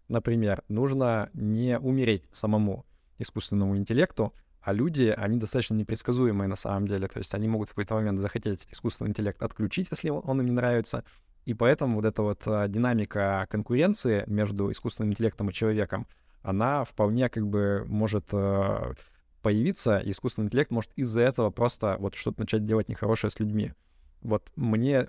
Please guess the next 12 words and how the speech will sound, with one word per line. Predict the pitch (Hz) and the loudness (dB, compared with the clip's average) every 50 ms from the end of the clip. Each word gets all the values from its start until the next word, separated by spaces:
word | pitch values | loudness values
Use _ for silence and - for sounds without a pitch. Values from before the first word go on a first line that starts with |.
| - | -2
эта | - 117 110 - | -4 -2 0 2
логика | 110 123 160 151 - - 120 | 2 2 0 0 -2 -4 -2
тоже | - 127 120 117 | 0 0 0 0
понятна, | - - 123 123 110 - - 104 | -2 0 0 0 0 0 0 -2
и | 92 98 | -2 -2
мне, | 104 110 113 107 | 0 0 0 -2
мне | 107 113 110 110 | -2 -2 -2 -2
очевидно, | 107 107 - 120 123 131 120 107 101 98 - _ | -2 -2 0 0 0 0 0 0 -2 -4 -4 _
почему | - - - - 110 101 | -12 -10 -6 -6 -4 -4
ты | - | -4
считаешь, | - - - 107 104 101 98 | -6 -4 -2 0 2 2 2
что, | - - - - 104 101 101 | 0 -2 0 2 2 2 0